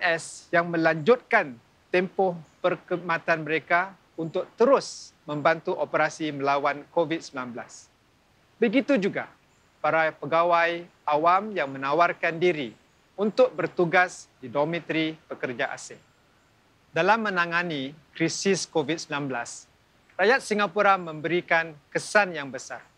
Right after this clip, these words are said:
Ada yang mengaturkan pengagihan makanan dan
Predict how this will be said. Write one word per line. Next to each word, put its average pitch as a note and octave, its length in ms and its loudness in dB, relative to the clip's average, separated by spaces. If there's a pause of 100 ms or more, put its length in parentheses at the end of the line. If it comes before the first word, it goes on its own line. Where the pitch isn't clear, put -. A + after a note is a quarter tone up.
(800)
Ada E3 240 4
yang G3 240 2
mengaturkan E3+ 720 0 (240)
pengagihan E3+ 720 0 (240)
makanan E3+ 720 -2 (160)
dan B2+ 80 -10